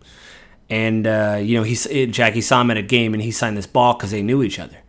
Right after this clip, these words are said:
So that's an item you can take to the memorial if you want, which I was like, "Oh, that's really neat."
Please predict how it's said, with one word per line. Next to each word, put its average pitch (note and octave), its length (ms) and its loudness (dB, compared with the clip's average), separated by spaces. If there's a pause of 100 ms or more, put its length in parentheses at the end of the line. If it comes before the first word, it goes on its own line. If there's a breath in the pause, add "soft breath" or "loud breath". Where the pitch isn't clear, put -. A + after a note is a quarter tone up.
(420 soft breath)
So - 160 -2
that's C#3+ 240 6
an C#3 80 4
item B2+ 320 6
you A#2+ 140 2
can A2 160 -2
take A#2 240 -6
to A2+ 160 -6
the G2 180 -4
memorial G#2+ 480 -2
if - 180 -18
you F#2+ 60 -20
want, - 240 -20 (140)
which - 120 -12
I G#2 60 -6
was F#2+ 100 -8
like, F2+ 140 -12
"Oh, A2 140 -8
that's G#2 200 -8
really G2 200 -6
neat." B2+ 260 -2